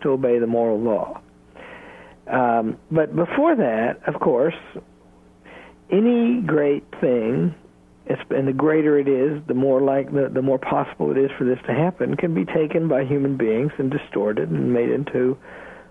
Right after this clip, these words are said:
a cause of harm. And so, of course, the people who boiled people in oil and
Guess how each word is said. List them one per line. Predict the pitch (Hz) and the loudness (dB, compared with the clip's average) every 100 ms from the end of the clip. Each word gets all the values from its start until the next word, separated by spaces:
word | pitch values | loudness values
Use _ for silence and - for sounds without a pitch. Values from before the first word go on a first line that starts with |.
| - | -10
a | - | -6
cause | - 120 123 131 | -2 -2 -2 -2
of | 165 | -4
harm. | - 247 240 104 101 127 - _ - | -2 0 0 0 -4 -10 -14 _ -6
And | 147 | -4
so, | 180 | -2
of | 170 | -2
course, | - 170 185 - - - - - - - - - | 0 0 0 -4 -16 -20 -20 -20 -20 -20 -20 -10
the | 175 170 | -6 -2
people | 185 180 180 170 | 0 0 2 2
who | 160 | 2
boiled | 165 143 120 123 147 139 160 | -2 -2 0 2 2 0 -2
people | 175 156 139 | -2 0 0
in | 139 | 2
oil | 127 131 131 135 131 | 4 4 4 2 2
and | 131 98 98 | 0 -2 -6